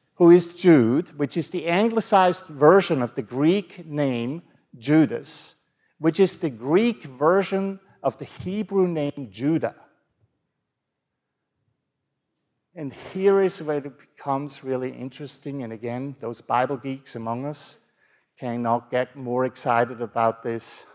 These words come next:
than learning just this last bit.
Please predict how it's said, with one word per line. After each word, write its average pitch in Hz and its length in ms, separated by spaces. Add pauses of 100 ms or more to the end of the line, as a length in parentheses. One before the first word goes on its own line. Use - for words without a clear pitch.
(360)
than 117 360 (500)
learning 120 580 (340)
just - 520 (280)
this - 240
last 107 440 (240)
bit. 110 260